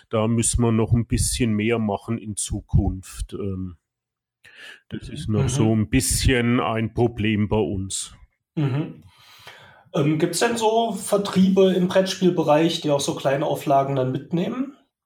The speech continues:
Speaker 2: Es gibt ja, glaub ich, dieses ein, ähm, was, ähm, auch von Friedemann Friese und so, glaub ich, mitgegründet wurde.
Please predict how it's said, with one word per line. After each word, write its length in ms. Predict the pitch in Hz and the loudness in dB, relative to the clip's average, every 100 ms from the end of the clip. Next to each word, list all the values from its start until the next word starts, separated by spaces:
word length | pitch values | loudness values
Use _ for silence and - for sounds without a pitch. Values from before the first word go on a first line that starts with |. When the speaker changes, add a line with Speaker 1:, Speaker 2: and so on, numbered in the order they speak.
| _ - | _ -20
Speaker 2:
Es 100 | - | -8
gibt 140 | - 180 | -2 2
ja, 60 | |
glaub 200 | 185 165 | 4 2
ich, 80 | 147 | 2
dieses 260 | 175 147 160 | 0 0 0
ein, 420 | - 160 185 180 | 2 4 4 2
ähm, 440 | 147 147 147 143 139 | 0 0 0 -2 -4
was, 200 | 147 - | -6 -8
ähm, 360 | - 151 - | -10 -10 -10
auch 160 | - - | -12 -12
von 140 | 143 | -10
Friedemann 420 | 127 180 143 135 131 | -6 -2 0 0 -2
Friese 340 | - 175 226 | -2 -2 0
und 140 | 214 | 0
so, 320 | 190 185 180 185 - - | 4 4 6 4 0 -4
glaub 160 | - 147 | -4 -4
ich, 120 | 147 | -2
mitgegründet 640 | 190 - 185 190 180 175 165 | -6 -6 -2 2 4 2 2
wurde. 360 | 160 165 165 | 2 2 -2